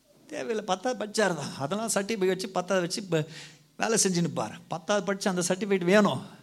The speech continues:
ஆனா எழுதி வச்ச புத்தகம் தேவையில்லை, மாறி மாறி போயிடுச்சு.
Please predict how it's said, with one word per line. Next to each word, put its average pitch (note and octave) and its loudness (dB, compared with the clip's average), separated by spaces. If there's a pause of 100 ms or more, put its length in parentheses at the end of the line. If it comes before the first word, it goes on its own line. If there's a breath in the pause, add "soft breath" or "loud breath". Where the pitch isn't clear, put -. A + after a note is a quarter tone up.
(720 loud breath)
ஆனா B2+ -4
எழுதி F3 2
வச்ச E3+ -4
புத்தகம் C3+ -2 (1500 loud breath)
தேவையில்லை, C#3 -4
மாறி G3 6
மாறி G3 4
போயிடுச்சு. E3 -2